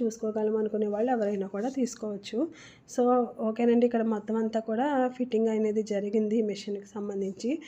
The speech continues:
డెమో అయితే పెద్ద ఇప్పించుకోలేదండి, ఎందుకంటే already మాకు దీని మీద టచ్ ఉంది కాబట్టి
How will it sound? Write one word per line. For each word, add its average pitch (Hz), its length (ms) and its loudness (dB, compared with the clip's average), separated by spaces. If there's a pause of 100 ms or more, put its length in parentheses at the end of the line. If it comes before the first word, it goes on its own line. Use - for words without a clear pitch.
(280)
డెమో 240 280 8
అయితే 277 240 4
పెద్ద 247 240 2
ఇప్పించుకోలేదండి, 220 880 0
ఎందుకంటే 226 760 2
already 214 500 0
మాకు 214 520 2
దీని 208 280 2
మీద 208 160 0
టచ్ 220 420 -2
ఉంది 220 180 2
కాబట్టి 214 560 0